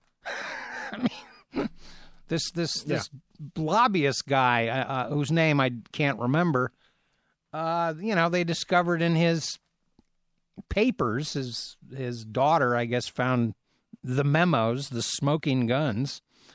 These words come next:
Speaker 1: uh, that show that, uh, the whole thing is a ruse. So, uh, you know, I mean, how explicit can the Constitution be? It says head count.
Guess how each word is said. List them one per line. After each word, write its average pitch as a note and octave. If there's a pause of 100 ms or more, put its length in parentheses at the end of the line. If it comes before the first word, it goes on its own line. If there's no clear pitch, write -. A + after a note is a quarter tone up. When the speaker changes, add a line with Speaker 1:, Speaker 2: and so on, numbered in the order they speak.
(420)
Speaker 1:
uh, D3
that D#3
show E3+
that, F3
uh, F3
the E3+
whole F#3+
thing G#3
is G3+
a G#3
ruse. A#3+ (580)
So, F3
uh, D#3+
you F3+
know, E3
I D3+
mean, F#3 (560)
how C4
explicit A3
can F#3+
the F3+
Constitution F3+
be? F3 (320)
It D#3
says A3+ (240)
head A3+
count. D3